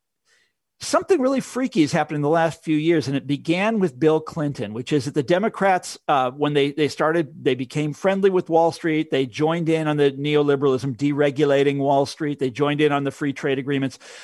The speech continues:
and they started to, um, be able to fundraise as, as well as the Republicans. And you finally, with Barack,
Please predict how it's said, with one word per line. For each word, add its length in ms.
and 140
they 80
started 300
to, 260
um, 360
be 140
able 180
to 80
fundraise 560
as, 160
as 220
well 240
as 140
the 60
Republicans. 760
And 180
you 80
finally, 360
with 160
Barack, 300